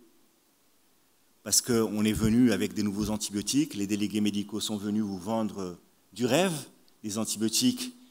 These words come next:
extrêmement efficaces et qui sont pas chers. Et puis on a arrêté d'utiliser des antibiotiques comme la nitrofurantoïne, la furadantine, qui même a disparu du marché marocain,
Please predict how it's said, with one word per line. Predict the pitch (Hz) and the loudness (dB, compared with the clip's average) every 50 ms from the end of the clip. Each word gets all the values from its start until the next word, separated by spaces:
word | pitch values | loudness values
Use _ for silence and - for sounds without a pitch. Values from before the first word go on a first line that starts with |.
| _ _ _ - | _ _ _ -8
extrêmement | 113 - - - - - 123 117 117 | -4 -2 -2 -2 0 0 2 4 4
efficaces | 117 117 110 - 120 - - 156 175 196 - - - - - - - - - - - _ | 4 4 2 2 -2 2 2 4 4 6 6 6 6 4 2 -2 -8 -18 -20 -20 -16 _
et | 107 104 | -12 -10
qui | - 110 | -2 0
sont | - - 113 107 | 0 2 2 0
pas | - 113 | 0 2
chers. | - - 160 170 202 220 - - - - _ _ _ _ - - - - - - - - | 2 4 4 2 0 0 -4 -6 -12 -18 _ _ _ _ -20 -20 -20 -18 -18 -16 -6 -6
Et | 135 | -6
puis | - - 220 | -2 0 4
on | 214 | 6
a | 208 | 6
arrêté | 180 165 170 170 247 196 | 6 4 2 0 -2 -2
d'utiliser | 143 135 - - - 143 143 139 107 123 151 190 254 285 - - - - | -2 -4 -4 -6 -4 -2 0 2 4 6 6 4 4 0 -6 -14 -8 -2
des | 131 120 151 | 0 2 4
antibiotiques | 160 143 - - 143 147 143 - - 220 208 - - - - - - - - - _ _ _ _ _ | 4 4 4 6 6 4 4 6 4 2 0 2 0 0 0 0 -4 -10 -20 -20 _ _ _ _ _
comme | - 156 165 180 175 - - - | 4 4 4 4 2 -4 -10 -6
la | 127 127 | -4 -2
nitrofurantoïne, | 131 147 143 - 160 156 - - 151 139 139 135 - 151 135 120 107 98 - - - _ _ _ _ - | -2 -2 -2 -4 -4 -4 -4 -4 -4 -6 -6 -4 -4 -2 -2 -2 -2 -4 -6 -12 -18 _ _ _ _ -16
la | 104 | -14
furadantine, | - - 135 123 123 120 123 120 110 - - 170 214 233 196 - - - - _ _ _ - | -10 -6 -2 0 0 2 2 0 0 0 2 2 2 0 -2 -4 -8 -16 -20 _ _ _ -8
qui | - 131 123 113 | 0 0 2 2
même | - 127 139 139 131 | 4 6 6 6 6
a | 123 | 4
disparu | 117 135 139 - - - 165 151 135 160 160 | 4 4 4 4 6 6 6 6 8 6 4
du | 113 123 | 6 4
marché | 127 139 123 - - 139 131 | 4 4 6 6 4 4 4
marocain, | 131 123 113 123 113 - 139 156 185 208 | 4 4 2 0 -2 0 0 0 -2 -2